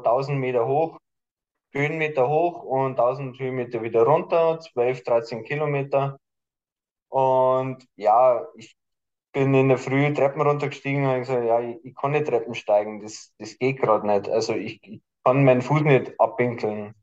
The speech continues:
und so kann ich nicht gehen, also schon gar nicht runter.“ Und ja, aber ich stell mich an die Startlinie hin, vielleicht passiert ja irgendwas ganz Verrücktes und auf einmal kann ich, kann ich wieder laufen. <laughs> So, so der Gedanke.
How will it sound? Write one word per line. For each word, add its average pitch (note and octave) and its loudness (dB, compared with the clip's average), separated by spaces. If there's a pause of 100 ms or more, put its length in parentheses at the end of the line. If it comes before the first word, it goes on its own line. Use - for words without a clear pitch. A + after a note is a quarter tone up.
(140)
und A#2+ -4
so B2 -2
kann C3+ 2
ich C3 4
nicht A#2+ 2
gehen, B2+ 2
also A2+ 2
schon A#2 -2
gar A#2 4
nicht A#2+ -6
runter.“ C3+ 6
Und A#2 -6 (320)
ja, G#2 4 (400)
aber D3+ 2 (460)
ich B2 -10
stell C#3+ 0
mich D#3+ 0
an D3 -2
die C3 -6
Startlinie C3 -2
hin, F#3 -4 (240)
vielleicht D3 0 (400)
passiert E3+ -2
ja D#3+ 0
irgendwas D3+ -2
ganz C#3 -2
Verrücktes - -6
und D3 -2
auf B2+ -2
einmal D3+ -2
kann D3 -2
ich, C3+ -2
kann C3+ -4
ich C3 -4
wieder B2 0
laufen. A2 -2
<laughs> C#3+ -4
So, A#2+ -4 (200)
so - -6
der C#3+ 0
Gedanke. A#2 -2